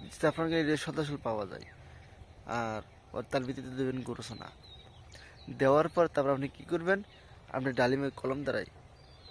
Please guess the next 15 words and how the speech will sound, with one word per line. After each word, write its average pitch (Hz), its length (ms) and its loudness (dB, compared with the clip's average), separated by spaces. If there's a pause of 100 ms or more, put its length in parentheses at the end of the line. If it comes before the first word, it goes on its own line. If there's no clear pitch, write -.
(420)
ডালিমের 143 400 2
কলম 139 320 0
দ্বারাই 139 260 2
আপনি 139 240 -10
এই 131 200 -4
চন্দ্রখানা 131 500 -6 (320)
লিখবেন। 117 380 -8 (160)
লেখার 147 300 -4
পর 139 180 -4
তারপর 113 200 -4
আপনি 110 180 -10
কী - 160 -14
করবেন, 127 260 -4 (1300)
আপনি 170 200 0 (1500)
একটা - 180 -6